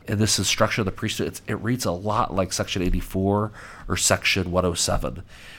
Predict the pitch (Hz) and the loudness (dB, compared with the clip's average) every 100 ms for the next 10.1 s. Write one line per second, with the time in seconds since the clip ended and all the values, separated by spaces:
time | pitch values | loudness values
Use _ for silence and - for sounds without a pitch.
0 | - - 107 104 92 - 107 104 98 98 | -16 2 4 6 6 4 6 6 6 6
1 | 101 101 101 87 87 98 - 85 87 92 | 6 6 2 0 2 0 2 0 4 4
2 | 98 98 98 - - 98 - - 92 90 | 4 2 0 -4 0 0 0 2 2 2
3 | 92 - - 101 98 95 101 101 92 95 | 0 -8 -4 4 6 6 6 6 4 4
4 | 101 98 95 98 - 95 - 101 90 - | 4 6 4 4 4 4 2 0 0 2
5 | 98 90 90 85 82 - 85 78 78 - | 2 2 4 4 4 0 0 2 -2 -6
6 | 101 120 113 107 117 104 101 - 110 104 | 2 6 6 4 2 0 -4 0 0 0
7 | - 110 104 101 - 90 92 - - - | 0 4 4 2 -2 -4 -4 -6 -6 2
8 | 98 101 104 98 95 98 101 - 98 127 | 4 4 2 0 -2 -2 0 0 4 4
9 | - 104 - 107 101 95 - - 101 101 | 2 0 4 4 6 6 4 0 2 2
10 | 98 | 2